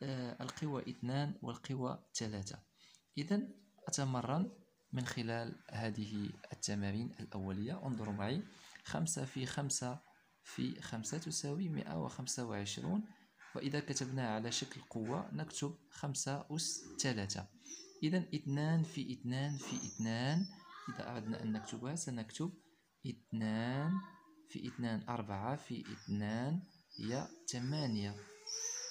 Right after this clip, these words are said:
وبالتالي سنكتب اثنان أس ثلاثة. أيضًا عشرة في عشرة في عشرة تساوي، آه، عشرة في عشرة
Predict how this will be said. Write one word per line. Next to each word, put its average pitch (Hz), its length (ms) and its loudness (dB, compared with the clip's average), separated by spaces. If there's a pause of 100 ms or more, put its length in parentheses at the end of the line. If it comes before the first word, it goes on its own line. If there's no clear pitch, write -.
وبالتالي 104 560 -2
سنكتب 101 480 -2 (140)
اثنان 117 600 0 (240)
أس - 380 -2 (240)
ثلاثة. 107 420 0 (800)
أيضًا 202 300 4 (180)
عشرة 156 500 2
في 123 200 -2
عشرة 110 500 -2
في - 220 -2
عشرة 101 520 0
تساوي، 135 600 0 (560)
آه، 110 280 -2
عشرة 131 380 -2
في 117 180 -4
عشرة 104 460 -4